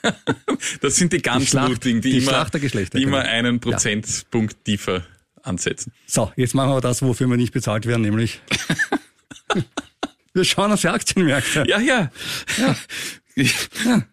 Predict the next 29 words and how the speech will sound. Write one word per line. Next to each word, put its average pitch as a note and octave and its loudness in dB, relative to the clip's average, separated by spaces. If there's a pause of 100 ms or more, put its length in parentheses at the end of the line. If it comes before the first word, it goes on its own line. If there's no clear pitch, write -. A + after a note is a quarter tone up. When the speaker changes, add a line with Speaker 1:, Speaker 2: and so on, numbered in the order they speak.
(220)
Speaker 1:
ja, E3+ 2
die B2+ 2
schaue C#3 2
ich C#3+ -2
mir C3+ 0
gerne F3+ 0
an, A2+ 2
die A#2 2
Aktienmärkte. G#2 0
Speaker 2:
Na, D3+ 2
ich D#3 2
schaue F3 4
sie F3+ 2
mir F3+ 4
nicht A3 2
gerne C3 2
an, G#2+ 0
die G#2+ 2
Aktienmärkte, A2+ 0
aber C#3 2
ich C3 0
schaue C3+ 0
sie C#3+ 0
mir C3+ 4
halt B2+ 0
trotzdem C3 -2
an, A#2 0
weil, A2 2
äh, G#2+ 0